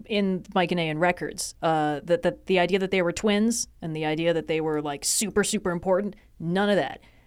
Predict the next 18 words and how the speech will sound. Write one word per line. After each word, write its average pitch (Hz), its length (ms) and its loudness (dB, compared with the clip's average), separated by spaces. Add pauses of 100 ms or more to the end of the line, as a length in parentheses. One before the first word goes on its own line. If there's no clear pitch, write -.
(360)
So 190 200 4
what 190 240 6
it 156 100 0
looks 226 300 0
like 180 280 6
is 175 220 2
there 185 160 6
were 185 160 4
all 196 140 4
these 190 260 0 (140)
gods 196 380 4
that 185 140 2
were 175 180 -2
newer 226 640 4
additions 233 480 4
to - 80 -4
the 175 80 0
pantheon 160 800 -2